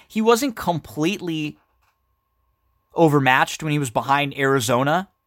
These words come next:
You know, he finished fourth, not, not far, just a length and a couple, uh,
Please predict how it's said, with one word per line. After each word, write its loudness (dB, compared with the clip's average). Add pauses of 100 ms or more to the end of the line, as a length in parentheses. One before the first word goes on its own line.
(380)
You -12
know, -6
he -6
finished -6
fourth, -2
not, -4 (640)
not 2
far, 2
just -8
a -8
length -2
and -4
a -6
couple, -4
uh, -4